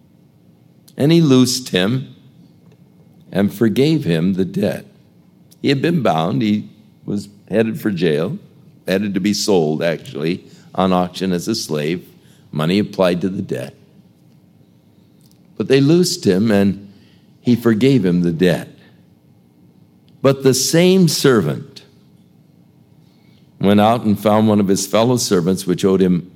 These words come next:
a hundred pence. Now, <laughs> back in my Bible college days, that was fifteen dollars, and now it's estimated to be about forty-two.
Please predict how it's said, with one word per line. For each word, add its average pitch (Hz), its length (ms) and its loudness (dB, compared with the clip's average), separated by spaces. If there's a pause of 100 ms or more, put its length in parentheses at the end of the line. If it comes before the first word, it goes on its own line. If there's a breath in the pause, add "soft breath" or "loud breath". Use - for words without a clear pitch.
a - 100 -10
hundred 90 680 -2
pence. - 560 -4
Now, 78 340 -2 (480 soft breath)
<laughs> - 260 -18
back 85 560 -2
in 82 60 0
my 80 180 0
Bible 80 320 -2
college 80 360 -4
days, 95 280 -4
that 80 120 -6
was 73 160 -8
fifteen 82 520 -4
dollars, 80 480 -2
and 78 200 -4 (480 loud breath)
now 82 140 0
it's 85 160 -4
estimated 78 580 -2
to - 60 -6
be 76 140 -2
about 73 280 -2
forty-two. 69 800 -6